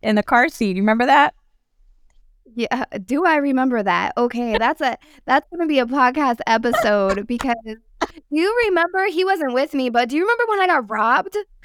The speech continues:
Speaker 1: Yes, I was. I, I do remember. I remember all when they took all. Yeah, I do.
Speaker 2: Girl, the, when I was, like, in the hood, I don't know why that was a good idea, but I was like, and, you know, I've been around the hood. I, it, that didn't bother me, but it was, like, not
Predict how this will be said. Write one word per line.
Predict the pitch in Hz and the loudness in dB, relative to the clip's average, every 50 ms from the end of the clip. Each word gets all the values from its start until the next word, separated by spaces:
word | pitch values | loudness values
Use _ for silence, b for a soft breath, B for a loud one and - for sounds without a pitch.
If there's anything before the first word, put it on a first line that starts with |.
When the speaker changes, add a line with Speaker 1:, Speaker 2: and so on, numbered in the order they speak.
| B B B - | B B B -6
Speaker 1:
Yes, | 208 208 214 196 185 208 247 - | 0 2 4 6 6 6 4 4
I | - 254 | 4 4
was. | 220 220 262 311 285 208 196 214 | 4 6 6 6 6 6 4 4
I, | 190 185 | 2 4
I | 185 175 190 | 4 2 0
do | 196 196 240 | 0 0 -2
remember. | 285 294 240 208 185 180 185 175 170 180 - | 0 2 2 2 2 2 0 -2 -2 -2 0
I | - 180 | 2 4
remember | 202 240 226 202 180 175 | 4 4 4 2 2 4
all | 170 175 202 220 208 - 202 | 6 6 6 6 4 2 -2
when | 190 196 185 185 | -2 0 0 0
they | 180 180 | 0 -2
took | 196 247 220 214 | -2 -2 0 2
all. | 190 185 _ _ _ _ _ _ - - | 2 0 _ _ _ _ _ _ -20 -16
Yeah, | - 180 190 196 254 302 247 196 - | -10 -4 0 4 4 4 4 2 0
I | - - 190 | -4 -4 -2
do. | 185 196 240 269 240 214 _ _ _ _ _ _ _ _ - | 2 2 2 2 2 -2 _ _ _ _ _ _ _ _ -8
Speaker 2:
Girl, | 262 359 370 370 311 269 - - 220 | -2 0 2 4 4 2 0 -2 -4
the, | 359 330 311 B B B 339 | -4 -6 -6 B B B -10
when | - 311 320 339 | -6 -4 0 2
I | 330 330 | 2 2
was, | 349 403 392 359 | 2 0 0 0
like, | 349 330 311 | 0 0 0
in | 277 254 277 294 339 | 2 2 0 2 2
the | 370 349 | 2 0
hood, | 339 311 254 226 214 214 214 - - | 0 2 2 2 2 2 0 -2 -2
I | 226 233 247 | 0 2 2
don't | 277 294 269 | 2 2 0
know | 247 226 | 0 0
why | 214 208 196 190 | 2 2 0 0
that | 190 196 196 190 | 0 0 0 0
was | 190 185 185 | -2 -2 -4
a | 196 | -4
good | 190 190 185 | -4 -2 -2
idea, | 185 190 190 190 196 196 202 233 262 254 | 0 -2 -2 -2 -2 -2 0 -2 -2 2
but | 254 240 247 | 2 2 2
I | - - 277 294 | 2 2 0 2
was | 320 349 320 277 | 0 0 -4 -2
like, | 285 269 254 247 233 - | -2 0 0 0 -2 -4
and, | - 370 | -4 -4
you | 427 440 453 494 523 466 | -4 -4 -4 -4 -2 -2
know, | 254 220 220 - - - | -2 -2 -2 -4 -2 -2
I've | 381 427 - | -2 0 0
been | 311 277 | 0 0
around | 262 240 226 214 214 | 2 0 0 0 0
the | 202 | 0
hood. | 202 196 202 240 - - - | -2 0 -2 -2 -4 -4 -2
I, | - 294 311 - | -2 -2 -2 -2
it, | 427 - | -2 0
that | 392 381 339 | 2 2 2
didn't | 311 262 247 | 2 0 0
bother | 226 226 226 233 | 0 0 0 0
me, | 240 247 254 | -2 -4 -2
but | 233 247 269 | -2 -2 0
it | 320 | 0
was, | 320 285 | 0 0
like, | 254 226 214 240 | 0 -2 -2 -2
not | 202 208 208 208 214 - | -4 -2 -2 -2 -2 -4